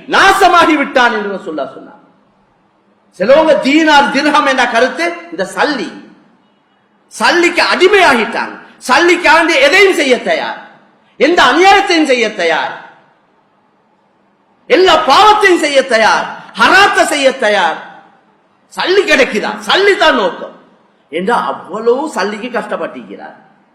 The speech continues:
ஒன்றுக்கு எவ்வளவு நேரம் காலம் கொடுக்கிறாரோ,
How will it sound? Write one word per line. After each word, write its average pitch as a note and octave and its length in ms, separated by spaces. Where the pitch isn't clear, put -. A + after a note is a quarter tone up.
ஒன்றுக்கு G3 420
எவ்வளவு G3 380
நேரம் G3 480
காலம் G3 540
கொடுக்கிறாரோ, F3+ 760